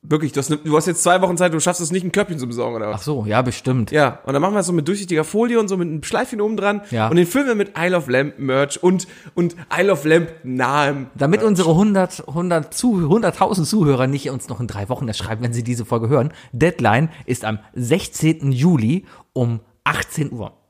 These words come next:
Speaker 2: weil danach zeichnen wir auf. Ja? Sechzehnter Juli, achtzehn Uhr, bis dahin bei Twitter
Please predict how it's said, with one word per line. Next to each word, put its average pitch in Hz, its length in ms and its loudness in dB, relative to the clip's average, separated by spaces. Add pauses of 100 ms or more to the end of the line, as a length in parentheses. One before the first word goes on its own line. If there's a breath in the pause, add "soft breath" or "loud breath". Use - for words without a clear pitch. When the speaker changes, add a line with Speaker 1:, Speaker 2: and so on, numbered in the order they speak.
Speaker 2:
weil 101 100 -2
danach 117 280 -2
zeichnen 113 340 -4
wir 107 120 -6
auf. - 280 -16 (240)
Ja? 151 180 -4 (540)
Sechzehnter 170 460 0
Juli, 156 380 -2 (220 soft breath)
achtzehn 156 480 -2
Uhr, 160 220 0 (180 loud breath)
bis 127 160 -2
dahin 156 300 0
bei 143 100 0
Twitter 151 520 -4